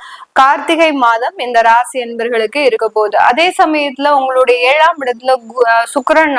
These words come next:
ஆட்சி பெற்று இருக்கிறார். இந்த சுக்கிரன் ஆகப்பட்டவர் இருபத்தி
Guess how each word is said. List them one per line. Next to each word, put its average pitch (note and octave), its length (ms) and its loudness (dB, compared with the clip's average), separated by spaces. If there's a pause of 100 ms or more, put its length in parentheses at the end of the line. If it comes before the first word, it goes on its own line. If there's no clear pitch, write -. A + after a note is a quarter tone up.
ஆட்சி D4 380 0
பெற்று C4+ 340 -4
இருக்கிறார். A3+ 420 0 (280)
இந்த D4+ 280 4
சுக்கிரன் F#4+ 440 0
ஆகப்பட்டவர் C#4+ 680 -2
இருபத்தி D4+ 440 -2